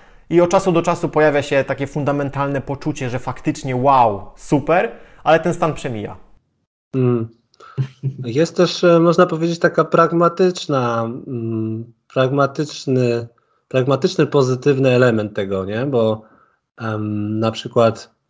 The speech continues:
Speaker 2: jeśli zobaczysz na tam anonimowych alkoholików i ich dwanaście zasad, jedną z nich jest,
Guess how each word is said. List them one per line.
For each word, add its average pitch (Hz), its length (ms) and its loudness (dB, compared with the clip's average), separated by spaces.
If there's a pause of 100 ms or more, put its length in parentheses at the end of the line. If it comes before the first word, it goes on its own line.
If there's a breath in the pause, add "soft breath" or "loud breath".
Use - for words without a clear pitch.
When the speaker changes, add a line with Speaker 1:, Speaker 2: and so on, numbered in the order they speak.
(720)
Speaker 2:
jeśli 123 220 -4
zobaczysz 104 460 0
na 104 160 0
tam 101 480 -4
anonimowych 117 600 2
alkoholików 107 840 0
i 104 260 -4
ich 107 100 -6
dwanaście 107 460 0
zasad, 104 340 0
jedną 110 360 0
z 101 80 -6
nich 120 220 -2
jest, 110 300 -2